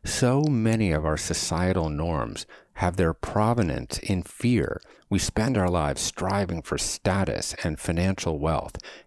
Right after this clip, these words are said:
empty pursuits based on our fear of judgment, rather than spending our lives in a state of gratitude,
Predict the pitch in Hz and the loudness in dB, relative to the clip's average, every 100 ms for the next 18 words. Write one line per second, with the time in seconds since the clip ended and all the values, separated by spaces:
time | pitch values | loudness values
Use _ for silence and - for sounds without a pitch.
0 | _ - 117 131 - 131 - 104 - 123 | _ 0 2 2 2 2 2 0 2 2
1 | 95 - - 87 95 110 - 92 98 82 | 2 -4 -8 0 2 2 0 -2 0 0
2 | 78 - - 107 117 127 - 82 71 - | 0 -4 0 2 2 0 -4 -8 -6 0
3 | 87 220 87 58 - - - - - _ | 2 2 -2 -4 -8 -12 -18 -20 -20 _
4 | - 87 98 117 123 117 107 - 82 73 | -2 0 2 2 2 2 0 0 -2 0
5 | 76 73 69 67 64 64 - - 85 73 | -2 -2 -2 -2 -2 -4 -6 -4 -2 0
6 | - - 67 67 - 80 - 76 80 87 | -2 -2 -2 -2 -4 -8 -4 0 2 0
7 | 78 - 55 | -2 -4 -6